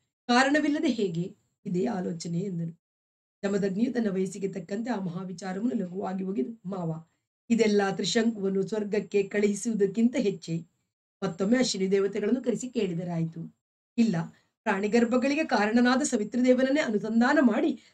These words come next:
ಅಸಂಖ್ಯರಾದ ಮಕ್ಕಳನ್ನು ಪಡೆಯುವುದು ಹೇಗೆ ಎಂದು ಕೇಳಿದರಾಯಿತು. ಅದಕ್ಕೇನು ಮಹಾ ಎಂದನು.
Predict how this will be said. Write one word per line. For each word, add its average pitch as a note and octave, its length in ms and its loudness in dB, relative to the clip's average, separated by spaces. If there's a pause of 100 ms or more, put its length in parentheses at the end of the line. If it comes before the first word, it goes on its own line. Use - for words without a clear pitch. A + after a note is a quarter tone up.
(120)
ಅಸಂಖ್ಯರಾದ B3+ 640 4
ಮಕ್ಕಳನ್ನು A3 520 0
ಪಡೆಯುವುದು A3+ 360 0
ಹೇಗೆ G#3 280 4
ಎಂದು C#4 220 0
ಕೇಳಿದರಾಯಿತು. A3+ 720 -2 (580)
ಅದಕ್ಕೇನು B3+ 380 0
ಮಹಾ F#3 240 2
ಎಂದನು. G3 320 -2